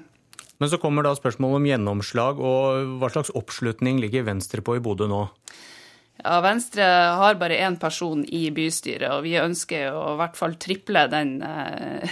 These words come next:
Speaker 2: <laughs> den by-, bystyregruppa. Eh, men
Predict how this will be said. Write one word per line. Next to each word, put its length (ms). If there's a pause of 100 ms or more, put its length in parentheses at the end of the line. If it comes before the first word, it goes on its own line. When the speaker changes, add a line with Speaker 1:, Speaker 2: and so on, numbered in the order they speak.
(120)
Speaker 2:
<laughs> 260
den 360
by-, 180 (380)
bystyregruppa. 800 (500)
Eh, 320
men 320